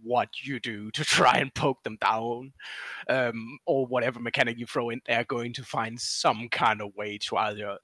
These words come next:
exploit the new mechanic <laughs> or just some kind of workaround to it. But I do agree that, yeah, absolutely. As a developer, I think you are in your full right to try and throw in new elements to try and get things back on track,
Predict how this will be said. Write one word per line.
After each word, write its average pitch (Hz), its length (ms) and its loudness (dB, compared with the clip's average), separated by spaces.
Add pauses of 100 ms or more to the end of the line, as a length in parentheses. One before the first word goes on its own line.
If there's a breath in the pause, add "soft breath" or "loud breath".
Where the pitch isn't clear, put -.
exploit 110 480 0
the 110 60 -6
new 110 160 -4
mechanic 180 640 6 (200 loud breath)
<laughs> - 180 -14
or - 120 6
just - 460 0 (120)
some - 340 2
kind 135 220 6
of 117 80 -4
workaround 107 600 -2
to 117 180 -6
it. 98 140 -6
But 113 120 0 (520 loud breath)
I 131 100 6
do 165 200 6
agree 110 440 -2
that, 98 220 -2
yeah, 101 260 -2 (260)
absolutely. 104 600 -6
As 117 240 0
a 131 40 -10
developer, 110 580 -6
I 101 120 -2
think 107 320 -10 (1400)
you 147 300 4
are 120 240 10
in 104 140 -10
your 101 160 -6
full 110 280 -8
right 95 300 0
to - 240 -6
try 101 400 0
and 95 180 -2
throw 107 300 -6
in 101 240 -8
new 104 260 -8
elements 90 480 -8
to - 160 -6
try 104 360 0
and 95 120 -8
get 95 140 -4
things 95 380 -8
back 95 260 0
on 78 180 -10
track, - 520 -6